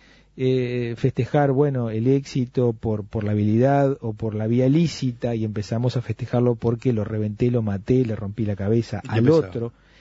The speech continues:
Speaker 1: Y cuando eso lo vemos en las canchitas de fútbol, yo vi un informe, no me acuerdo si fue en este programa de, de Ignacio Álvarez, alguna cámara oculta, de madres, de, de, de madres de gurisitos chiquitititos,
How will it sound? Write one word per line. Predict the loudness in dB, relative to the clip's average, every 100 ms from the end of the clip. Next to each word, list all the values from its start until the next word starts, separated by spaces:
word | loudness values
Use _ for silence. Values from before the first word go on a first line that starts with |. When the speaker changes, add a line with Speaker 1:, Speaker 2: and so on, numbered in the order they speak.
| -20 _ _
Speaker 1:
Y | -2 -2 -2
cuando | -2 -2 0
eso | 0 0 -2
lo | 0
vemos | 2 0 -2 -4
en | -4
las | -4 -4
canchitas | -6 -2 -4 0 0
de | 0
fútbol, | 0 0 0
yo | -2 -4
vi | -4
un | -2
informe, | -2 -2 0 0 2 0
no | 0
me | -2
acuerdo | 0 0 2 0
si | -2
fue | -4 -2
en | -2
este | -2 -2
programa | -2 -2 0 0
de, | -2 -4 -8 -18 -20 _
de | -4
Ignacio | 0 0 0 0 0
Álvarez, | 2 2 0 -2 -6 -8 -8 -2
alguna | 0 2 2
cámara | 2 2 0
oculta, | -2 0 2 2 2 0 -2 -2 -6 -20 -8
de | 0 2
madres, | 2 2 2 0 -2 -6 -10 -14
de, | -12 -10
de, | -8 -10
de | -6
madres | -2 0 2
de | 2
gurisitos | 2 -2 -2 -4 -4
chiquitititos, | -6 -4 -2 -2 0 0 0 -2 -4